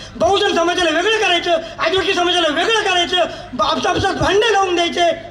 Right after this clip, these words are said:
अरे हा बाबा, तालुका नाही,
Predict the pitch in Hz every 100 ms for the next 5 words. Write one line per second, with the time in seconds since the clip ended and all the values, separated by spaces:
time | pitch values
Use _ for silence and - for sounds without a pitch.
0 | - - - 359 359 440 415 403 480 480
1 | - 480 - - - - - - - -
2 | - - - - - - - 339 403 453
3 | 427 440 494 480